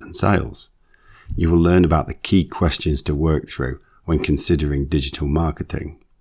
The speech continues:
What shines through in this conversation is just how passionate and committed Rita is to helping clients succeed through digital marketing in a focused and ethical manner.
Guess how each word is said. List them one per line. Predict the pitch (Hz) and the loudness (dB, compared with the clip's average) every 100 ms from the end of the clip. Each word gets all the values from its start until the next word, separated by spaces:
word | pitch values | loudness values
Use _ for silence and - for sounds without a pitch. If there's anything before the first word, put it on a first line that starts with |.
| _ _ _ _ _ - | _ _ _ _ _ -2
What | 87 - | -2 2
shines | - 95 92 | 4 6 6
through | - 87 78 | 6 6 8
in | 80 | 8
this | 87 | 6
conversation | - 80 71 69 73 71 - 65 - | 4 0 2 0 -2 -4 -6 -10 -8
is | 76 | -6
just | - 90 - | 0 0 2
how | 82 80 | 2 2
passionate | - 76 - 82 - | 2 0 4 2 2
and | 85 | -2
committed | - 87 78 - - 67 - | 4 4 4 2 -6 -6 0
Rita | 82 82 - 71 | 4 4 2 -2
is | 60 - _ - | -2 -6 _ -2
to | |
helping | 76 87 98 90 | 2 4 4 4
clients | - 82 71 69 - - _ | 4 4 4 0 -6 -16 _
succeed | - - - 92 85 69 - _ | -8 -6 0 4 4 2 -6 _
through | - 87 69 | -2 0 2
digital | 90 85 85 87 | 2 0 4 6
marketing | 82 73 - - 69 64 | 6 4 -2 -4 -4 -2
in | 76 | -2
a | |
focused | 73 - 78 - 90 - | -2 0 -2 0 -4 -4
and | 82 | -4
ethical | 69 71 69 - 73 | -2 -4 -8 -6 -4
manner. | 71 64 58 - | -2 -2 -4 -10